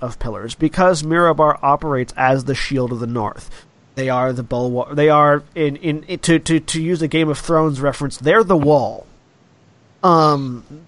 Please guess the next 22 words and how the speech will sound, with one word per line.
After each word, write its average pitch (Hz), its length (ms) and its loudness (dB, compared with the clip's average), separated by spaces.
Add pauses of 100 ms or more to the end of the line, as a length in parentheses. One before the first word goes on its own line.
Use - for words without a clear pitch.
they 180 160 4
are 185 160 6
the 165 120 -4
thing 170 300 0
that 175 140 -4
keeps - 280 -4
the 175 80 0
monsters 147 520 0
of 127 80 -6
the 131 80 -6
North 139 340 2
at 127 180 -8
bay 135 320 2
from 135 300 -4
ha-, 139 300 -2
from 139 240 -4
harassing 135 580 0
the 127 80 -10
people 131 260 -10
of 110 60 -12
the 117 60 -20
South. - 380 -2